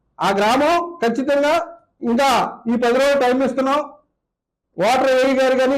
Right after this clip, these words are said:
జేఈ గారు కానీ, అలాగే కలెక్టర్ గారితో కూడా మాట్లాడతాం. ఎమ్మెల్యే గారు మీరు ఆ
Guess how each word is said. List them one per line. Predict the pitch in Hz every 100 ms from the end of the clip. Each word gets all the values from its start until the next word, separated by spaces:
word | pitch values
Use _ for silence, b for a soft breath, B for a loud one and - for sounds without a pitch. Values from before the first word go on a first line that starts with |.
| 208
జేఈ | 226 269 269
గారు | 254 254 254
కానీ, | 262 294 - _ _ -
అలాగే | 196 269 277 247
కలెక్టర్ | 240 247 269
గారితో | 262 262
కూడా | 262 233
మాట్లాడతాం. | 226 247 262 262 269 302 - - _ - 214
ఎమ్మెల్యే | 247 285 285 277
గారు | 269
మీరు | 262 277
ఆ | 285